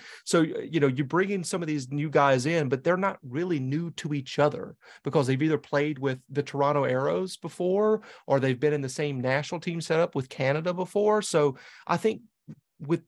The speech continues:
with bringing in new guys, there's always that concern that maybe they don't gel, that the, the chemistry could be off. Um, maybe they just don't like it,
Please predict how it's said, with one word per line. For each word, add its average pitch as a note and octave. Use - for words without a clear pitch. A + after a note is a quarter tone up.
with D3
bringing A3+
in E3
new D#3
guys, C#3+
there's C3
always D#3+
that C#3+
concern C#3+
that C3
maybe C#3
they C#3
don't C#3
gel, C#3
that B2+
the, B2+
the B2+
chemistry D#3
could D3
be C3+
off. C3
Um, C3
maybe D3
they D3
just C#3+
don't D3+
like C3+
it, E3